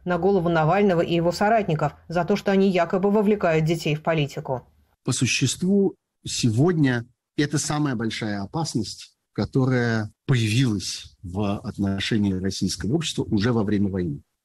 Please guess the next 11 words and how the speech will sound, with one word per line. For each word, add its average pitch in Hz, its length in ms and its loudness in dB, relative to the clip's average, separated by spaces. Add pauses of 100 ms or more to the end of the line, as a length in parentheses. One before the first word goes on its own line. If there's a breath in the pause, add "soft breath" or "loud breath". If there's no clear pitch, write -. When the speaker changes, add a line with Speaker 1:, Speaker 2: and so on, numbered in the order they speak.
(220)
Speaker 2:
Государство 147 800 -2
приняло 117 380 0
решение 143 760 0 (240)
вести 113 520 0
дальнейшую 104 560 0
пропаганду 123 560 0
через 123 380 0
детей. 110 540 -4 (720 loud breath)
Здесь, 208 300 2
конечно, 165 520 0
возникает 120 760 0